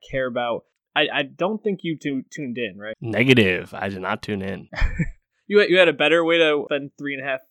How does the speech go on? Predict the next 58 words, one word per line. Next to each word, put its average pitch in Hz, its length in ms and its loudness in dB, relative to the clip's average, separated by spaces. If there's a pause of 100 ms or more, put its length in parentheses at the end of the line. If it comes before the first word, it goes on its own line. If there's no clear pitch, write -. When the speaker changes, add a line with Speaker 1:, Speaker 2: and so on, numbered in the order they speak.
Speaker 1:
four 131 200 -4
hours 123 280 -2
of 120 120 -18
your 131 100 -10
life 135 240 -6
last 143 240 -8
night? 147 240 -14
Speaker 2:
Well, 143 160 -2
I, 139 120 2
w-, 131 200 2
I 135 80 6
was 135 140 4
checking 175 240 4
in 151 60 4
on 131 140 4
Twitter. 104 240 -4
I, 110 200 0
I - 40 -4
was 127 120 2
playing 170 140 6
a - 20 4
lot 135 180 4
of 117 60 -6
Apex 107 340 -8
Legends 92 480 -12 (160)
last 92 380 -10
night, 85 200 -14
brand 95 220 -8
new 95 200 -8
Speaker 1:
Hmm. 104 80 -18 (100)
Speaker 2:
Battle 95 180 -2
Royale 95 320 -6
game. 92 320 -16 (460)
And 95 320 -8 (420)
I 113 60 -4
was 110 80 -6
checking 143 280 2
out 113 120 2
Twitter. 135 200 -2
I 101 60 -6
was 90 100 -8
like, - 120 -16
and 101 120 -10
there 98 60 -10
was 104 140 -6
like, 90 120 -14 (200)
"Oh, 101 120 -4
this 92 120 -2
is - 80 -4
getting 95 240 -4
long." 98 260 -8
I'm 92 60 -10
like, 95 100 -12
"It's - 140 -8
still 147 260 0
on? 185 320 4 (280)
What?" - 420 2 (280)
And 113 240 -4